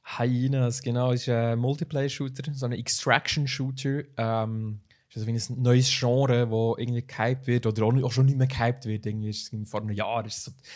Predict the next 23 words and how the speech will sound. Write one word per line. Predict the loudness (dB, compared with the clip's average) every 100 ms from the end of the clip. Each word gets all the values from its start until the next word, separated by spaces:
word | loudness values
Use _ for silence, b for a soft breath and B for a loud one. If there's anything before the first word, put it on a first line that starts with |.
| B
das | -6
nächste | -2 0 0
grosse | -2 -2 -2
Ding | 0 0
gewesen | 0 -2
nach | -2 -2
Battle | -4 -4 -4
Royale, | -4 -2 -2 -4 -4
habe | -6
ich | -6
gesagt. | -6 -6 B B B B
Extraction-Shooter | -4 4 6 6 2 2 2 0
ist | 0 4
so, | 6 6 6
ähm, | 4 4 2 0 0
also | 2
jetzt | 2
in | 4
dem | 4 4
Fall | 4 4 4
sind | 2 0
es, | 0 -2 _
äh, | -4 -2 0 0 -2